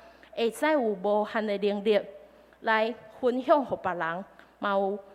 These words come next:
真大的使命伫咱的身躯顶。这就是足侪礼拜以来，伫主日咱要来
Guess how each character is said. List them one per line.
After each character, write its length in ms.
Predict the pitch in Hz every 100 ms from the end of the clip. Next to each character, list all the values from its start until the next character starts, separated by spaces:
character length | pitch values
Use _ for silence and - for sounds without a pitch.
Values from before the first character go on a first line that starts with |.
| - _
真 240 | 254 240
大 240 | 240 220 202
的 60 |
使 200 | 196 - 277
命 240 | 233 208 220
伫 120 | 196
咱 180 | 226 233
的 100 | 214
身 260 | - 196
躯 160 | 202 196
顶。 260 | 196 240 190 - - - _ _ _ -
这 120 | 349
就 120 | 269
是 240 | 254 220 190 - _ _ _ _ -
足 80 |
侪 240 | 339 262 208
礼 140 | 262
拜 240 | 277 220 180
以 180 | 254
来， 340 | 247 196 180 202 - -
伫 140 | 233 214
主 300 | - 302 311
日 240 | 269 - - - -
咱 300 | 285 277 285 - - - -
要 140 | 285 277
来 220 | 226